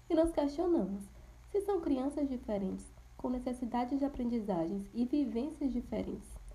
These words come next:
até mesmo com níveis e tempos diferentes.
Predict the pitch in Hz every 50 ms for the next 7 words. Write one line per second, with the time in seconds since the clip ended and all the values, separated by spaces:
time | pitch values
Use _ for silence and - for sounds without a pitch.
0 | - - - - - - 269 285 285 311 302 285 285 277 269 277 277 277 - 320
1 | 339 320 285 247 240 247 247 240 233 220 226 - - 262 269 - - 294 311 311
2 | 311 294 247 233 220 - - 196 180 180 170 170 170 170